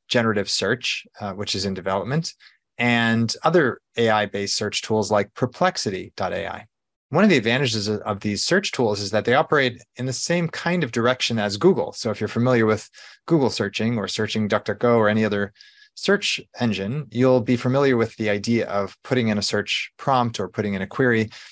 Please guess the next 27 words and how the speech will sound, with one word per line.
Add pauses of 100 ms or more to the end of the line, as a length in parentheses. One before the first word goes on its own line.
(140)
and
getting
back
a
response. (460)
And
with
Bing
A
I,
one
of
the
advantages
is
that, (480)
unlike
with
Chat
G
P
T,
you
actually
do
get (120)
a